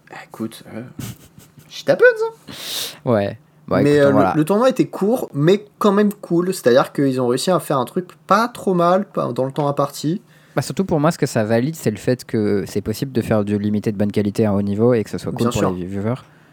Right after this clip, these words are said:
Speaker 2: Et la vue avec les trois joueurs, enfin, le joueur, le joueur à ta gauche et le joueur à ta droite, pour le draft, c'est nickel.
Speaker 1: Ouais, je suis d'accord.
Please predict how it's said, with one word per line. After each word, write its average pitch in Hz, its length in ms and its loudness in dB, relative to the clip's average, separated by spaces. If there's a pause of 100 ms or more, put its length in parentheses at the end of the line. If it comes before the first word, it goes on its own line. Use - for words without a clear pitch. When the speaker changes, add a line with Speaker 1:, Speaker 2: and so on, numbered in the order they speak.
(220)
Speaker 2:
Et 95 440 0
la 107 160 0
vue 131 240 0
avec 107 220 -2
les 107 100 -2
trois 113 180 0
joueurs, 123 280 2
enfin, 101 460 -4 (140)
le 120 160 0
joueur, 127 380 2
le 113 80 -4
joueur 123 160 2
à - 20 0
ta 117 140 0
gauche 127 260 -2
et 107 60 -2
le 101 60 -4
joueur 113 120 0
à 113 60 0
ta 113 80 -4
droite, 110 360 0
pour 110 120 -2
le 90 60 -2
draft, 104 200 -2
c'est 117 80 -6
nickel. 92 220 -6 (480)
Speaker 1:
Ouais, 135 160 6
je - 60 -10
suis - 120 -6
d'accord. 98 240 -2